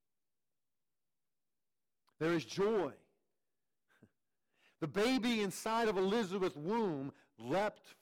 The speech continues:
for joy at the sound of Mary's greeting. Who is the baby in Elizabeth's womb?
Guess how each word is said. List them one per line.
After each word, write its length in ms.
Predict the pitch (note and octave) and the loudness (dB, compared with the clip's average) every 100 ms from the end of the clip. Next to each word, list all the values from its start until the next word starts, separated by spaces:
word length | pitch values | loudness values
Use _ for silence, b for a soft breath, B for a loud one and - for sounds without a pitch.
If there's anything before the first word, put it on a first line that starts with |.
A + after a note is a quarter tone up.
| - | -18
for 100 | B2 | -16
joy 420 | - - C#3 C#3 - _ _ _ _ _ _ _ _ _ _ _ _ _ _ _ - | -16 -16 -16 -16 -20 _ _ _ _ _ _ _ _ _ _ _ _ _ _ _ -20
at 120 | A2+ | -20
the 80 | G#2 | -18
sound 720 | - - F#3 E3+ A2+ G#2+ G#2+ - | -20 -14 -8 -6 -8 -12 -20 -18
of 140 | A#2 | -14
Mary's 400 | A2+ A#2 G#2+ G2 | -10 -10 -10 -12
greeting. 380 | G2 A2+ G2+ E2 _ _ _ _ _ _ - | -10 -10 -10 -14 _ _ _ _ _ _ -8
Who 180 | D3+ D3 | -4 0
is 200 | D#3 A#2 | -2 -2
the 120 | C3 | -4
baby 420 | C#3 D3+ C#3 C3 | -2 -2 -2 -4
in 80 | C3 | -4
Elizabeth's 480 | C3+ D#3 C#3 D3 B2+ | -4 -6 -6 -10 -10
womb? 380 | C#3+ E3+ G3 | -10 -10 -12